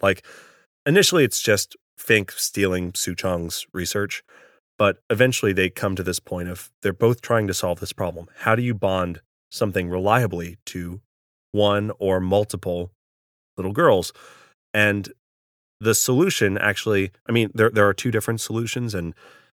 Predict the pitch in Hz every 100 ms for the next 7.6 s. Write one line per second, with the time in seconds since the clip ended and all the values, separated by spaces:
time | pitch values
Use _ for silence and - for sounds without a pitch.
0 | _ _ - - 107 - 101 101 98 107
1 | _ _ - 101 95 87 95 92 90 87
2 | 80 92 87 - 87 82 90 85 - -
3 | _ _ - 101 - _ _ _ - -
4 | - 147 - 151 135 107 - 101 92 92
5 | - - - 95 90 - _ _ _ -
6 | 104 90 87 - _ _ _ - 123 156
7 | 131 120 107 101 104 -